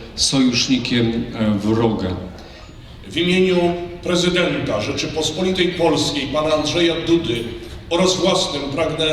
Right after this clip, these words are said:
Speaker 2: w symboliczny sposób przełamać się opłatkiem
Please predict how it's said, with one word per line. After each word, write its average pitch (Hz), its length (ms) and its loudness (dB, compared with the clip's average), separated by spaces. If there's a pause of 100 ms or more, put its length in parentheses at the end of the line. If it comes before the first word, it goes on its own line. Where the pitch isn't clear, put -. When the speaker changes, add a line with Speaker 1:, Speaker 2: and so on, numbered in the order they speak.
(360)
Speaker 2:
w - 60 -4
symboliczny 175 520 2
sposób 185 680 0
przełamać 180 580 2
się 143 140 -2
opłatkiem 160 580 -2